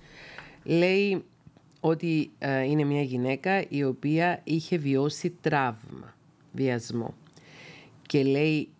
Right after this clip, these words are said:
"Αντέδρασα μετά από το τραύμα μου και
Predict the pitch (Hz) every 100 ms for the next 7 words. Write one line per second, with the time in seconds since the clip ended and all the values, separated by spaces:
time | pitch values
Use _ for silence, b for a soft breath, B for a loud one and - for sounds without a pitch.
0 | _ _ 143 143 135 123 180 202 160 139
1 | 120 - 120 120 113 135 127 123 117 110
2 | 120 107 - 123 139 233 320 B B B
3 | B B - - - 202 240